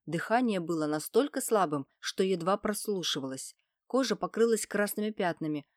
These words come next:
в уголках губ запеклась кровь. «Клади её с краю», расчистила камень от веток.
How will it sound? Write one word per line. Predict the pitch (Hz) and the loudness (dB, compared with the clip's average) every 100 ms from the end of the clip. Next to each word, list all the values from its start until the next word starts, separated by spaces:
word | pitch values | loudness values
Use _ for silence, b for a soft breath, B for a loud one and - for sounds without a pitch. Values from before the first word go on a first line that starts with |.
| _ - | _ -8
в | 170 | -2
уголках | 180 175 165 147 | -2 -2 -2 -4
губ | 151 208 254 _ - | -2 -2 -2 _ -12
запеклась | - 151 156 165 160 - | -8 -6 -4 -2 -2 -4
кровь. | - 156 147 - _ - | -2 -2 -2 -8 _ 0
«Клади | 180 226 262 | 4 6 4
её | 202 202 | 2 0
с | - | 0
краю», | 226 196 147 - _ _ _ | 2 4 2 -2 _ _ _
расчистила | - 165 - 185 - 180 | -8 -6 -4 -4 -4 -4
камень | 180 170 170 | 0 -2 -2
от | 190 | -4
веток. | 170 151 - - | -4 -4 -6 -6